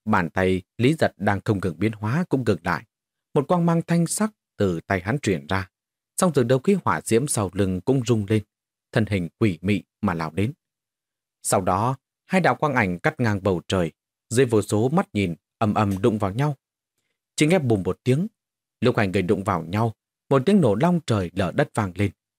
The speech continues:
liên tục không ngừng, khiến người ta không thể hô hấp. Chỉ thấy gai xương như ngọc thạch trên tay Hồng Vũ,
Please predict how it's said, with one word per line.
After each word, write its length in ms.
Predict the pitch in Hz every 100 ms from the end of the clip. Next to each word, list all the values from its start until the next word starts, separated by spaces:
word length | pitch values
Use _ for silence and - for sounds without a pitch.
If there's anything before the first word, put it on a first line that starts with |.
| -
liên 220 | 113 104
tục 180 | 90 98
không 200 | - 98
ngừng, 180 | 87 90 - _ _
khiến 140 | - 185
người 120 | 139
ta 300 | 127 139 135
không 160 | - 120
thể 140 | - 87
hô 140 | 92 85
hấp. 140 | 151 - _ _ _ _ _ _ _ -
Chỉ 120 | 151
thấy 160 | 139 170
gai 180 | 147 135
xương 400 | - 135 123 -
như 160 | 123 107
ngọc 220 | 101 -
thạch 160 | 101 92 -
trên 220 | 110 95
tay 160 | 95 92
Hồng 200 | 98 85
Vũ, 280 | - 110 170